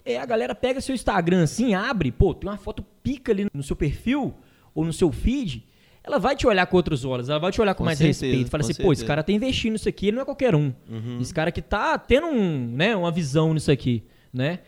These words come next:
Speaker 1: Então, assim, é muito, muito massa, é totalmente diferente, cara, é totalmente assim, você pode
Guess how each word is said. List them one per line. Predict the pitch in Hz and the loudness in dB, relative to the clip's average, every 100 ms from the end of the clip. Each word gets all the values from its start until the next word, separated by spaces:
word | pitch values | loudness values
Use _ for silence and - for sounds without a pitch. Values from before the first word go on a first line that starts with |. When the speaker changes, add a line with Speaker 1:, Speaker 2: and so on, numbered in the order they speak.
| - | -12
Speaker 1:
Então, | - 175 | -2 0
assim, | - 170 | 0 2
é | |
muito, | 156 240 - 208 | 4 4 2 4
muito | 214 - | 4 4
massa, | - 220 233 - | 0 0 0 -4
é | 110 127 | -2 -2
totalmente | 135 _ - - 466 339 359 | -4 _ -2 0 0 -2 -2
diferente, | - 247 196 233 | -2 -2 0 0
cara, | - 139 | 0 0
é | 139 | 0
totalmente | - - 294 277 - | -2 -2 0 0 0
assim, | 285 233 - | 0 0 -4
você | 202 | 0
pode | - 233 233 247 | 2 4 2 -2